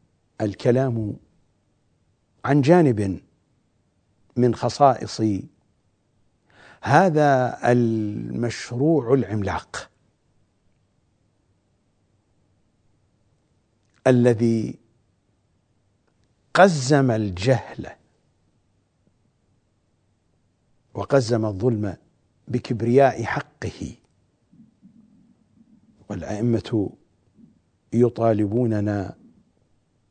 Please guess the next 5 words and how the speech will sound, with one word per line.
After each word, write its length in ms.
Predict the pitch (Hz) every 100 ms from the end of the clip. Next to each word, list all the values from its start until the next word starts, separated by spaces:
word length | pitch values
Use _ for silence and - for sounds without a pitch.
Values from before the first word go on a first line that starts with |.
| _ _
أن 100 | 123
نعرف 520 | 127 151 139 107 - -
شيئاً 440 | - 110 101 101
من 260 | 87 85 -
حقه. 580 | - - - - -